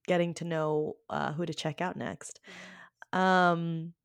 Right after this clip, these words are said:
Speaker 1: let's talk about you had mentioned, uh,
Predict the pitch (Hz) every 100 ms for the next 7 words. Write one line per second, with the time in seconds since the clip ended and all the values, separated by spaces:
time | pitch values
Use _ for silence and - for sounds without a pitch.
0 | _ _ - _ 185 220 - 302 311 262
1 | 240 233 233 220 - - _ _ _ _
2 | _ _ _ _ _ _ _ _ _ _
3 | _ _ - 208 220 208 226 240 - 180
4 | 170 160 160 - _ _ _ - 160 139
5 | 95